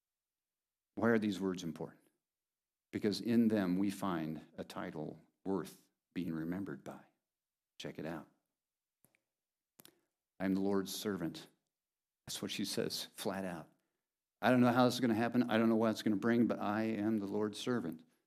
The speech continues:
The second thing she says, "May your word to me be fulfilled." Whatever that is, whatever you want, God, I'm all yours.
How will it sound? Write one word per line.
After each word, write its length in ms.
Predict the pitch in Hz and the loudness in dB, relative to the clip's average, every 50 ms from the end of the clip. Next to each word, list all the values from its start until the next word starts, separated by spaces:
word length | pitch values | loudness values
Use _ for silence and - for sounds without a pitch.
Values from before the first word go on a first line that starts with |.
| _ _ | _ _
The 80 | - | -6
second 340 | - - 160 160 - 131 - | 2 2 4 6 4 2 2
thing 140 | 113 107 98 | 2 0 0
she 160 | 92 - 90 | -2 -6 -8
says, 400 | - - - 82 82 80 - _ _ _ _ _ _ _ _ _ | -8 -6 -6 -6 -8 -10 -14 _ _ _ _ _ _ _ _ _
"May 100 | - 113 | 0 2
your 200 | 120 120 123 131 | 4 4 4 2
word 440 | 127 123 139 143 135 123 110 104 98 - - _ | 4 4 4 6 6 4 4 2 -4 -10 -14 _
to 100 | - 113 | 0 2
me 320 | 113 117 117 107 101 98 | 2 4 4 2 2 0
be 380 | 98 101 110 - 104 104 101 98 | -2 -4 -6 -4 -2 -2 -2 -4
fulfilled." 580 | 101 95 87 - - 101 85 82 82 - _ _ _ _ _ _ _ _ _ _ _ _ _ _ _ _ _ _ _ _ _ _ _ _ | -6 -10 -8 -6 -6 -6 -6 -6 -10 -16 _ _ _ _ _ _ _ _ _ _ _ _ _ _ _ _ _ _ _ _ _ _ _ _
Whatever 320 | - 110 107 107 107 113 | -2 0 0 2 0 0
that 180 | 101 110 113 98 | -2 -2 -4 -4
is, 240 | 90 82 73 - - | -6 -8 -8 -12 -8
whatever 320 | - 104 107 123 147 135 123 | -4 -2 2 2 4 4 6
you 140 | 135 139 | 4 4
want, 240 | 135 117 117 110 - | 6 4 2 0 0
God, 320 | - 101 104 107 104 101 98 - _ _ _ _ _ _ _ _ _ _ _ _ _ _ _ | -2 -2 -2 -2 -2 -4 -6 -8 _ _ _ _ _ _ _ _ _ _ _ _ _ _ _
I'm 140 | - 92 98 | -4 -2 -2
all 160 | 90 85 85 | -2 -2 -2
yours. 460 | 76 76 78 73 - - - - - | -4 -6 -8 -10 -12 -16 -20 -20 -20